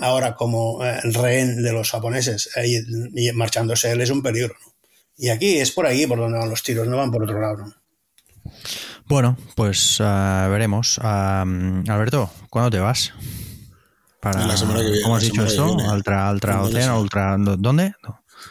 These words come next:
Speaker 3: Plus
Speaker 2: ¿Cómo has
Speaker 3: Ultra,
Speaker 2: dicho
Speaker 3: Plus
Speaker 2: esto?
Speaker 3: Ultra. Viajes Plus
Speaker 2: Plus.
Speaker 3: Ultra. <laughs>
Speaker 2: ¿No te vas? ¿Martes, miércoles, lunes?
Speaker 3: El martes, el martes.
Speaker 2: Bueno,
Speaker 3: Llegaré el
Speaker 2: pues,
Speaker 3: miércoles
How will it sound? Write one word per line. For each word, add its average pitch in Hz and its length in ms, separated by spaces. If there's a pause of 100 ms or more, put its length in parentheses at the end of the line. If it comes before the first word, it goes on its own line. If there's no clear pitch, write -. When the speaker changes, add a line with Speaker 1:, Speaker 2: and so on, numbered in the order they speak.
(380)
Speaker 3:
Plus 135 160
Speaker 2:
¿Cómo 135 80
has 123 80
Speaker 3:
Ultra, 101 80
Speaker 2:
dicho 107 120
Speaker 3:
Plus 123 60
Speaker 2:
esto? 120 100
Speaker 3:
Ultra. 98 160
Viajes 135 360
Plus 131 260
Speaker 2:
Plus. 127 100
Speaker 3:
Ultra. - 480
<laughs> - 1800
Speaker 2:
¿No 135 100
te 127 100
vas? 143 300
¿Martes, 135 320
miércoles, 131 380
lunes? 170 440 (1600)
Speaker 3:
El 113 140
martes, 123 580
el 107 60
martes. 98 460
Speaker 2:
Bueno, 98 200
Speaker 3:
Llegaré 104 300
el 101 100
Speaker 2:
pues, - 20
Speaker 3:
miércoles 92 580